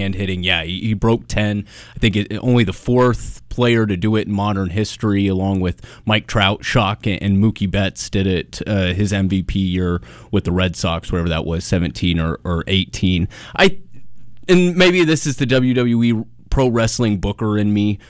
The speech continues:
but last year,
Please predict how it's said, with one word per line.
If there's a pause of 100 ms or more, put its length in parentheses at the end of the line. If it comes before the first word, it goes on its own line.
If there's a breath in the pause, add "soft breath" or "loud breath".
(180 loud breath)
but (1160)
last
year,